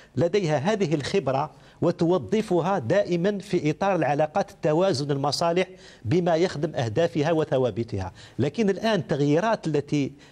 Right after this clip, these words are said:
أثرت قبل قليل، ربما الأستاذ ميزاب أشار إلى نقطة مهمة، أننا دائما ما كنا ننظر برؤية تقليدية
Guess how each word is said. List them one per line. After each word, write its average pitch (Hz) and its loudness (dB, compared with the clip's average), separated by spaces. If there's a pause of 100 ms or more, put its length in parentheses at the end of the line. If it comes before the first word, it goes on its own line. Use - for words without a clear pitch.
(160)
أثرت 147 -2
قبل 127 -4
قليل، 170 -2
ربما 139 -2
الأستاذ 127 -2 (320)
ميزاب 131 0
أشار 143 -2
إلى 131 -2
نقطة 139 -4
مهمة، 185 -2 (320)
أننا 165 2
دائما 190 0
ما 165 0
كنا 165 -2
ننظر 185 -2
برؤية 170 0
تقليدية 151 0